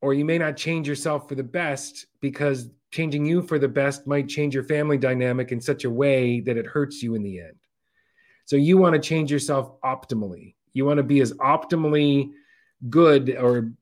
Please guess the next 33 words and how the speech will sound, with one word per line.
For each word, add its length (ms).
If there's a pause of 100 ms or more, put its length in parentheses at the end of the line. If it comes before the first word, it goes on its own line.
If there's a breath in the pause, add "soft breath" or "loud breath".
better 460
as 180
you 100
can. 460 (380)
But 160
being 280
best 360
is 200
not 300 (140)
possible. 680 (300)
It's 120
not 140
even 200
plausible. 760
So 220
stop 540
it. 180 (2250 soft breath)
What 160
you 120
can 340
be 140
is 140
optimal 760
for 160
the 100
situation 760
you're 200
in 440
and 120
the 40
life 300
you're 120
leading. 320